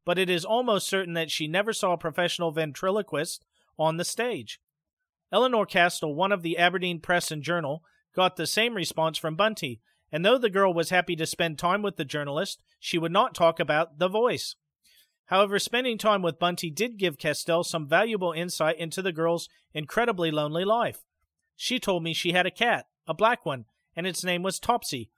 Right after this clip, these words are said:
but this was her only playmate. There were no schoolfellows who came to share her romps. She spent all her spare time with her, with the old couple."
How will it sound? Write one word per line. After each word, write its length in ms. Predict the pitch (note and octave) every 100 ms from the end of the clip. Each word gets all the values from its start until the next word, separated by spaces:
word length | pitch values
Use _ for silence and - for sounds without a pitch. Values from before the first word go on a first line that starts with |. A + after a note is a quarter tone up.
| _ _
but 140 | - E3
this 200 | A3+ G#3+
was 180 | F3+ D3
her 120 | D#3
only 280 | F#3+ A#3+ A3+
playmate. 480 | A#3 A3+ E3 A2+ _ _ _ _ _ -
There 100 | F3+
were 120 | F#3
no 160 | F#3+ A#3+
schoolfellows 720 | - - A3+ - F#3 F3 E3
who 80 | D3+
came 260 | D#3 F3+ F3+
to 120 | F3+
share 260 | - D3+
her 120 | D#3+ F3
romps. 460 | G3+ F#3+ A#2+ - _ _ _
She 220 | - F#3+
spent 260 | - F#3 E3+
all 200 | G#3 G#3+
her 100 | G#3+
spare 300 | - F3 D#3+
time 260 | E3 D#3+
with 160 | E3 D#3+
her, 200 | F3+ F#3
with 180 | E3+ E3
the 120 | F3+
old 180 | A3 A#3+
couple." 360 | F3+ D3 A2